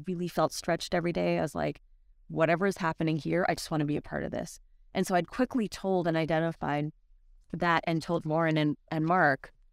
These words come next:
I was like, "I just wanna be here. Here's what I need. I wanna be building and developing people.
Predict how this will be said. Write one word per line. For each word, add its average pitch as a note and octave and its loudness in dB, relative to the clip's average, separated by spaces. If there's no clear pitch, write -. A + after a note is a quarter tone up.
I F3+ -10
was E3+ -8
like, D#3+ 2
"I F3 0
just - -6
wanna A3 2
be F3+ -2
here. F3+ -2
Here's G#3 2
what G3 2
I E3 4
need. C3+ 0
I F3 2
wanna F3 2
be F3 2
building E3+ 2
and E3+ 2
developing D#3+ 0
people. D#4+ -2